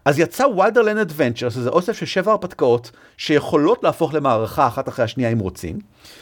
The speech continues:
וקניתי בגלל שאני כנראה עומד להריץ, אה, one timer של זה בקרוב, ואני מאוד מחכה לזה, ומאוד נהניתי מההרפתקה הראשונה, היא מאוד פשוטה, ובסיסית, וברורה,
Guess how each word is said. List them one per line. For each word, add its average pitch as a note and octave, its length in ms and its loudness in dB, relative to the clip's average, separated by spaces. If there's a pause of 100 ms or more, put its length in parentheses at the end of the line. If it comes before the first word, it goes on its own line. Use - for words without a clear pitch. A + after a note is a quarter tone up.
(180)
וקניתי C#3 760 2
בגלל D#3 220 -2
שאני C3 200 -6
כנראה C3+ 380 -4
עומד D#3 260 0
להריץ, A#2+ 520 0
אה, A2 220 0 (180)
one C3+ 140 -6
timer G#2+ 260 -2
של G#2 140 -10
זה G2 180 -4
בקרוב, F#2+ 560 -2
ואני F#2+ 380 0
מאוד A2 220 6
מחכה F#2 260 -8
לזה, G2 180 -6 (500)
ומאוד C3 720 0
נהניתי F3+ 260 -2
מההרפתקה C#3+ 360 -6
הראשונה, A#2 480 -2
היא B2+ 120 -2
מאוד C3 460 0 (720)
פשוטה, - 500 0 (600)
ובסיסית, A#2 720 -2
וברורה, A#2+ 680 0